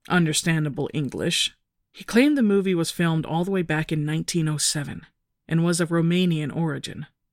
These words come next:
also noting that he had not seen the film listed anywhere else, which indicated it had not only been lost, but was so obscure absolutely nobody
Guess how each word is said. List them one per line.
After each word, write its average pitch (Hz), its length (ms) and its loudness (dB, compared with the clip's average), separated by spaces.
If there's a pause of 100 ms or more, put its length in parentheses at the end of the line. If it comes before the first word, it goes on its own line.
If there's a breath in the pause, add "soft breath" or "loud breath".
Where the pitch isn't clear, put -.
(280)
also 220 340 4
noting 165 400 2
that 143 140 -4
he 165 140 0
had 156 100 0
not 147 180 -4
seen 208 300 2
the 165 80 2
film 147 240 -2
listed 143 400 -4
anywhere 151 320 2
else, 143 420 -2 (640)
which - 240 -2
indicated 175 580 2
it 156 140 0
had 151 100 -2
not 170 280 0
only 185 260 2
been 147 240 -2
lost, - 520 -2 (440)
but - 140 0
was 175 100 2
so 233 380 4
obscure 196 640 2
absolutely 175 580 0
nobody 185 600 2